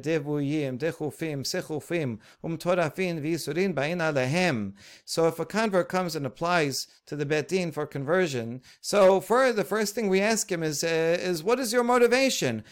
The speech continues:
Why would you want to come and convert? Don't you know?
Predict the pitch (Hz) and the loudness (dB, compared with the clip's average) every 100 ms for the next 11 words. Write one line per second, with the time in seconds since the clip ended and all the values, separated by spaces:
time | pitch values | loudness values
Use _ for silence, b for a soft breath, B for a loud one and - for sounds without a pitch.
0 | B - 220 277 269 247 226 226 220 214 | B 0 4 4 0 2 2 2 0 0
1 | 220 208 190 202 190 226 220 127 165 247 | 0 -2 -2 -4 2 2 2 2 2 2
2 | 254 208 165 151 240 254 | 2 0 2 4 6 4